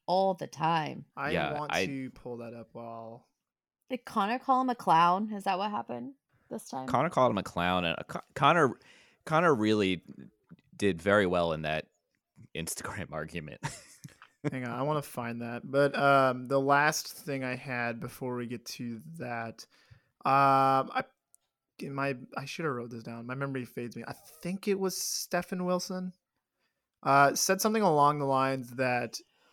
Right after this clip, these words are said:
Speaker 2: IndyCar should bring back standing starts, uh, a la twenty fourteen. I think that was the only year that they came back for a little bit. What do you, what do you guys,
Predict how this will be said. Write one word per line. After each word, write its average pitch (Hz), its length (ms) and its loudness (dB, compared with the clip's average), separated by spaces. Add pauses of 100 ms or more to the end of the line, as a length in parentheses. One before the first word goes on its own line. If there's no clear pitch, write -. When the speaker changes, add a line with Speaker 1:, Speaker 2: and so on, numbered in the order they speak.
(260)
Speaker 2:
IndyCar 151 760 4
should 123 320 -4
bring 131 220 -4
back 123 280 -2
standing 123 480 -6
starts, - 840 -8 (840)
uh, 120 540 0
a 127 180 4
la 120 540 0 (280)
twenty 139 300 -4
fourteen. 135 1400 -6
I 139 60 -8
think 135 200 -14
that 143 60 -6
was 127 100 -6
the 123 120 -8
only 120 140 -8
year 117 140 -6
that 113 160 -10
they 120 120 -8
came 120 240 -12
back 120 200 -8
for - 120 -10
a 117 40 -6
little 117 140 -6
bit. 117 220 -8 (320)
What 151 180 -2
do 170 80 -2
you, 170 140 -2
what 156 120 0
do 180 60 0
you 185 60 -2
guys, 156 400 0